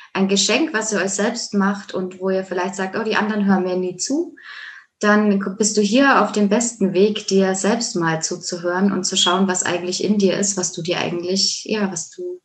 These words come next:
für dich gerne hättest im Leben, was da jetzt sein darf.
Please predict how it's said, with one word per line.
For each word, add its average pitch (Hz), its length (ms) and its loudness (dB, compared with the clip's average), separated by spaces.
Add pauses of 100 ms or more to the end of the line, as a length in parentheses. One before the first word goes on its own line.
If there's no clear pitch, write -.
(120)
für - 160 -8
dich 196 460 -4
gerne 170 260 2
hättest 233 460 -4
im 160 140 0
Leben, - 600 -4
was 175 280 -4
da 196 140 2
jetzt 196 280 0
sein 202 240 4
darf. 202 320 2